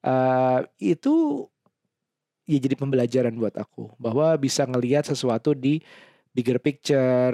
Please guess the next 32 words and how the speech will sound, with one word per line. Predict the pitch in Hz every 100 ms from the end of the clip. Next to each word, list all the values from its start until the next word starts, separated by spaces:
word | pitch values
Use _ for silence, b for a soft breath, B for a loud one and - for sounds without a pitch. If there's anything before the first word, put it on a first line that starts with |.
| -
eagle | 131 127 127
eye, | 123 120 123
bahwa | 120 107 139 139
in | 123 117
the | 113
long | 110 -
term | 147 120
it's |
better, | - 107 110 127 123 123 123 123
mungkin | 117 113 - 143
kalau | - 117 113
dili-, | 117 120 123
didiemin | 120 117 117 117
dulu | 123 147
it's | -
okay, | 127 - - 127 127 123 113
mungkin | 117 - 208 214
dia | 147 156
benar, | 131 120 120 120 120
mungkin | 135 143 202
ini, | 160 135
mungkin | 127 127 175 160
itu. | 139 139 127
Jadi | 147
kayak | 202 156 139 -
take | 143 135
a | 135
step | - 120
back, | 123 151 -
take | 143
a | 131
breather, | 123 123 117 160